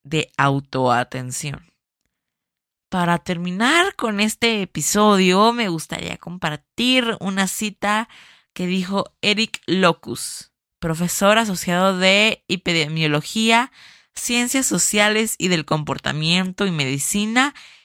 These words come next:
en la Universidad Brown y director del Centro de Atención Plena de la institución. A ver. <clears throat> Tienes que empezar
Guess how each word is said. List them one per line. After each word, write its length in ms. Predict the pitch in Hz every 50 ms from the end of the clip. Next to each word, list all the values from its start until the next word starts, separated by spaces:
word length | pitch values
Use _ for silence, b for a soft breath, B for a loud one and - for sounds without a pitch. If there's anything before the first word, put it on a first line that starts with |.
| B B B _ -
en 260 | 190 214 220 214 226
la 80 | 226 226
Universidad 760 | 226 220 214 180 175 165 170 - 180 165 156 165 165 170 156 147
Brown 580 | 143 170 180 190 208 226 254 294 330 349 - _ _ _ _ _ _ _ -
y 140 | 190 196 190
director 760 | 180 175 170 160 151 - - _ - 175 185 202 214 214 214
del 200 | 196 175 160 151
Centro 540 | - - 190 180 175 165 165 - 190 190 185
de 80 | 170
Atención 720 | 151 - - 139 135 135 - - - 165 165 165 165 165 -
Plena 520 | - 175 180 180 190 190 190 208 208 208
de 120 | 196 170
la 100 | 147 139
institución. 760 | 131 135 135 - - - - - 120 - - 143 117 - - _ _ _ _ _ _ _ _ _ _ _ _ _ _ _ _ _ _ _ _ _ _ _ _ _ _ _ _ -
A 100 | 107 113
ver. 260 | 123 120 - - - _ _ _ _ _ _ _ -
<clears throat> 960 | 139 - - - 220 214 - - 160 151 143 - - 127 120 127 180 - _ _ _ _ _ _ _ _ _ _ _ _ _ _ _ _ _ _ _ _ _ _ _ _ _ _ _ _ _ _ _
Tienes 720 | - 233 254 269 285 285 285 294 294 285 - - - - _ _ _ -
que 320 | 220 220 233 233 240 247
empezar 840 | 240 226 220 196 - 160 165 151 - - 165 170 175 185 185 -